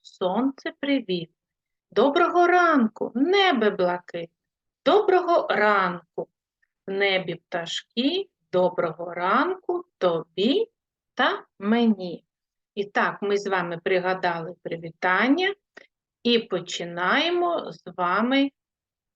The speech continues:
заняття. Ось у нас з вами казкова крамниця.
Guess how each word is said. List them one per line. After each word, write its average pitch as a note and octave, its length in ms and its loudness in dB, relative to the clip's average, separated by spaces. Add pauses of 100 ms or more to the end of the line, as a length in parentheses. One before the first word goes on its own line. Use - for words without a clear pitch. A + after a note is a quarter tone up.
(260)
заняття. A3 680 -2 (1160)
Ось B3 300 0
у G#3 80 -2
нас F3 300 -2
з F3+ 40 -8
вами F#4+ 760 2
казкова D#4 1120 0
крамниця. C#4+ 1160 -2